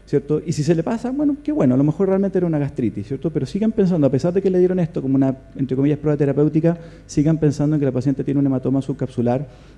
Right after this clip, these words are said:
hasta no demostrar lo contrario. Puede tener omalgia, dolor en el hombro, porque ya la paciente, ¿cierto?, está haciendo seguramente una hemorragia, tenemos irritación,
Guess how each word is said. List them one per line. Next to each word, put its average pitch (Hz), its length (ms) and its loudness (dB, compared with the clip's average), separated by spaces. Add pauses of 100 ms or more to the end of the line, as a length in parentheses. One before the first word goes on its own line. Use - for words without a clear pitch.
hasta 131 240 -2
no 131 140 2
demostrar 131 280 2
lo 123 100 2
contrario. 110 420 0 (920)
Puede 131 160 4
tener 127 220 4
omalgia, 135 480 0 (200)
dolor 120 240 0
en 117 100 0
el 117 120 0
hombro, 143 360 0 (220)
porque 120 180 -2
ya 120 40 2
la 123 80 2
paciente, 117 340 -4
¿cierto?, 117 200 -4
está 117 140 -6
haciendo 123 440 -2 (300)
seguramente 123 680 -2 (220)
una 120 160 0
hemorragia, 117 480 -2
tenemos 120 260 -2
irritación, 120 560 -2